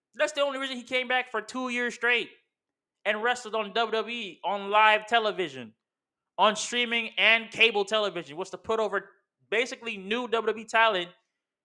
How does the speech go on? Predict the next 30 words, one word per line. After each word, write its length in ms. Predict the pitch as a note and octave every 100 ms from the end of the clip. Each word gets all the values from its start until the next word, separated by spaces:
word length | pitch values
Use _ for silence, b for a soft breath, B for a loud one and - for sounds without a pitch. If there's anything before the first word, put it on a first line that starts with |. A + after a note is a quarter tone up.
| _ _ _ _
t-, 100 | - _
for 240 | - G#3+
the 80 | G3+
main 200 | G#3+ A3
roster 380 | G3+ A3+ A3 F3
for 160 | E3+
two 220 | F3+ A3+ A3
years. 540 | G#3 E3+ A#2+ - _ _ _ _ _ -
'Cause 160 | A3
there 200 | A3+ B3
is 120 | A#3
no 380 | F#3+ G#3+ C4+ C#4+
way 360 | C4 A#3+ G#3+ G3
in 200 | F#3+ F3+
hell 280 | G3+ G3 F3
that 160 | D#3+
he 40 | E3
was 120 | E3
gonna 160 | E3
win 120 | D#3+ D#3
another 320 | D3 D#3+ D3+
championship. 640 | - D3 B2+ A#2 - A2+ _ _
I'm 240 | C3+ B2+
sorry. 520 | - - D#3+ C#3 A2+ A2 _ _ _ _
I'm 180 | E3 D#3+
sorry 400 | - A#3+ A#3 A#3
to 80 | A3
burst 240 | G#3 G3+
your 80 | F#3
bubble. 380 | E3+ D#3+ B2